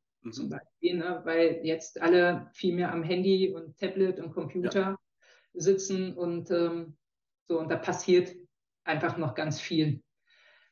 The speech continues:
Speaker 2: Ähm, so, und das ist halt bei den Kindern natürlich auch, ne? Das ist noch nicht so ausgeprägt. Ähm, und daher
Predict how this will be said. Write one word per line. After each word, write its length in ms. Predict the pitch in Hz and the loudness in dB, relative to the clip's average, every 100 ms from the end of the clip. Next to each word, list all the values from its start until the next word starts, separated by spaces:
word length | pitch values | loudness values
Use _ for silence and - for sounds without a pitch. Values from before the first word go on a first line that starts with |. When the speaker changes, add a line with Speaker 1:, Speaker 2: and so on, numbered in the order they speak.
| _ | _
Speaker 2:
Ähm, 540 | 165 165 165 170 170 - | 0 2 2 -2 -6 -10
so, 240 | - 170 165 | 0 4 4
und 180 | 170 170 | 4 2
das 160 | 175 | 2
ist 160 | 180 185 | 2 4
halt 180 | 175 175 | 4 4
bei 100 | 165 | 2
den 200 | 170 - | 2 2
Kindern 300 | 185 185 175 | 2 2 0
natürlich 360 | 165 170 - | -2 -4 -2
auch, 280 | 190 - - | -2 -2 -2
ne? 180 | 190 202 | -4 -2
Das 160 | 196 180 | -4 -4
ist 200 | 190 - | -10 -10
noch 120 | 170 | -12
nicht 220 | 196 - | -14 -12
so 80 | - | -10
ausgeprägt. 920 | 170 - - - - 277 - - - _ _ | -8 -8 -10 -10 -6 -8 -8 -16 -20 _ _
Ähm, 480 | 180 180 180 180 185 _ _ _ _ _ | -10 -8 -8 -10 -12 _ _ _ _ _
und 340 | 175 175 160 165 | -8 -6 -8 -6
daher 640 | 160 165 170 170 170 175 | -6 -2 -2 -2 -6 -12